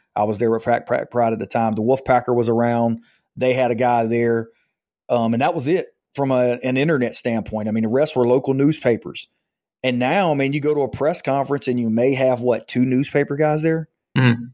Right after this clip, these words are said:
Speaker 1: And, you know, three or four, um, f-, uh,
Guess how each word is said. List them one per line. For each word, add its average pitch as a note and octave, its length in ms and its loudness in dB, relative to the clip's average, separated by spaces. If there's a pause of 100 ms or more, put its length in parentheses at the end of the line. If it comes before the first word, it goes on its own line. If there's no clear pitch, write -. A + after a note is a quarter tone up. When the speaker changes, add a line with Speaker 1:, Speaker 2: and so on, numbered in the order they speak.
(100)
Speaker 1:
And, A2 300 -2
you - 80 -6
know, A#2+ 160 2
three C3+ 280 0
or D3 60 4
four, C#3+ 480 2 (160)
um, C3 160 -2
f-, A#2 220 -8 (360)
uh, A#2 560 2